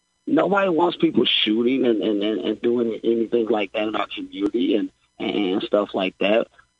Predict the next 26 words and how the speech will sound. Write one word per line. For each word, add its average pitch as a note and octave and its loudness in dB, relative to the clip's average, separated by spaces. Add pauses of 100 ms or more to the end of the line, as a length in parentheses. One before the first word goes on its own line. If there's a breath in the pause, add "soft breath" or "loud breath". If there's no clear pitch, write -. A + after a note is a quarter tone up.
You B2 -4
know, D3+ 4
everybody's C#3+ 2
working A#2 0
hard G#2 0
again. G2 -2
And, - 0
and, F#2+ 2
and - 0
this E3+ -4
is, D3+ -4
goes D3+ 2
through D3 -6
the C#3+ 2
entire D3 -2
city. - -2
We've D3+ -8
seen C#3+ 0
violence C#3 0
go C#3 2
out C3+ -2
throughout C#3 -2
the - -2
entire C#3 -2
city, A#2 -2
and, A2+ -2